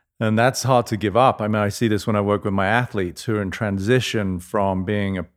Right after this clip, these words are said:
pro performing athlete who's under the lights to somebody who's retiring and, quote unquote, a relative no name. Nothing's actually happened in the act-,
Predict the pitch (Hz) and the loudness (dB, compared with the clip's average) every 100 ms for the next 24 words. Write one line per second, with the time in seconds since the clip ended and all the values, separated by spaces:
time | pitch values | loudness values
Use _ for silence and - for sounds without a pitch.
0 | - - 113 104 95 - - 120 110 104 | -8 0 4 4 0 -4 -8 -2 0 0
1 | 98 98 104 - 98 92 92 107 95 101 | -2 -2 -2 -4 -4 -4 -4 -4 -4 -4
2 | 98 92 87 95 113 98 - - - _ | -4 -4 -4 0 0 0 -8 -18 -18 _
3 | - - _ 117 104 98 120 101 95 98 | -20 -20 _ 0 0 0 0 0 0 -2
4 | 95 90 117 127 127 110 104 98 95 95 | -4 -6 0 4 4 4 0 -4 -4 -4
5 | 120 101 92 107 92 - _ _ _ _ | -2 -2 0 0 0 -4 _ _ _ _
6 | - 101 101 98 95 90 101 110 120 104 | -8 -2 0 0 -2 -6 -2 0 2 0
7 | - - - _ - _ - 151 160 127 | -4 -12 -16 _ -20 _ 0 2 4 4
8 | 131 131 - 95 - 160 170 - 107 98 | 2 2 -2 -2 -2 -2 -2 -2 -2 0
9 | 101 101 104 104 - | 2 2 2 0 -4